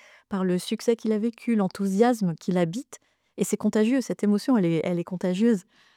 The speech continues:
Euh, donc c'est merveilleux quand je vois des groupes qui s'installent et qui sont dans ce storytelling et qui le vivent. Tout à l'heure, dans le groupe de ce matin, euh, du laboratoire,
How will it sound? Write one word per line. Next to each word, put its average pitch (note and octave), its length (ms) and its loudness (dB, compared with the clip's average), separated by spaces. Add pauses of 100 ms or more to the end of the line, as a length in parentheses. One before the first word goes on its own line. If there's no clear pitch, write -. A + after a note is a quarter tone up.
(200)
Euh, F#3 140 2
donc G3 160 2
c'est - 80 2
merveilleux C#4 420 4
quand A3+ 140 2
je G3+ 100 -2
vois A3+ 160 2
des G#3 140 0
groupes C#4 240 -4
qui - 140 -8
s'installent A#3 580 0
et G3 80 2
qui - 140 -8
sont - 160 -2
dans G#3+ 100 4
ce F#3+ 160 -6
storytelling G3+ 640 0
et F#3 80 2
qui - 160 -4
le F3+ 100 2
vivent. G3 320 0 (480)
Tout A3 140 -2
à A3+ 100 8
l'heure, C4 140 6
dans A3+ 100 4
le F#3 80 4
groupe G#3+ 220 0
de F3+ 220 -2
ce - 120 -10
matin, G3+ 460 2
euh, F3 40 0
du F3 240 -2
laboratoire, F3+ 800 -2